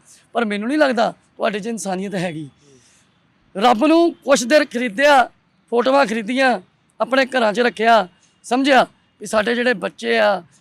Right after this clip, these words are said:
ਪਰਿਵਾਰ ਆ, ਬੜਾ ਫਲ ਮਿਲ ਰਿਹਾ। ਉਸ ਤੋਂ ਬਾਅਦ ਕਿਤੇ ਮਾੜੀ ਜੀ ਨਵੀਂ ਫੋਟੋ ਲਿਆਉਣ ਦਾ ਚਾਅ ਚੜਿਆ ਤੇ ਲਿਆ ਕੇ ਜਿਹੜੀ ਪੁਰਾਣੀ ਤਸਵੀਰ ਆ, ਉਹ ਅਸੀਂ ਇਸ ਨਹਿਰ ਦੇ ਵਿੱਚ ਸੁੱਟਤੀ, ਕੂੜੇ ਦੇ ਢੇਰ ਤੇ।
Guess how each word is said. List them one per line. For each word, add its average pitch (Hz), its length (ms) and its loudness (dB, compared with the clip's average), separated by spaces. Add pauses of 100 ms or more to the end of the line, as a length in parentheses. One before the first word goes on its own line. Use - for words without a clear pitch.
(140)
ਪਰਿਵਾਰ 208 440 2
ਆ, 226 120 2
ਬੜਾ 208 440 0 (300)
ਫਲ 202 200 -2
ਮਿਲ 220 180 -2
ਰਿਹਾ। 208 340 2 (400)
ਉਸ - 140 -12
ਤੋਂ 240 100 0
ਬਾਅਦ 202 380 2 (420)
ਕਿਤੇ 233 180 -4
ਮਾੜੀ 220 300 0
ਜੀ 220 320 -6 (360)
ਨਵੀਂ 240 240 0
ਫੋਟੋ 226 240 -4
ਲਿਆਉਣ 247 220 -2
ਦਾ 214 120 0
ਚਾਅ 208 260 0
ਚੜਿਆ 226 400 2 (340)
ਤੇ 214 60 -8
ਲਿਆ 208 260 0
ਕੇ 214 100 -4
ਜਿਹੜੀ 208 240 -10
ਪੁਰਾਣੀ 196 480 -6 (240)
ਤਸਵੀਰ 208 440 -10
ਆ, 180 140 -4 (320)
ਉਹ 226 120 -4
ਅਸੀਂ 202 200 -10
ਇਸ 202 160 -14 (340)
ਨਹਿਰ 208 180 0
ਦੇ 202 120 -4
ਵਿੱਚ 190 180 -8
ਸੁੱਟਤੀ, 196 420 -12 (220)
ਕੂੜੇ 285 280 2
ਦੇ 247 100 4
ਢੇਰ 220 240 -4
ਤੇ। 165 220 -20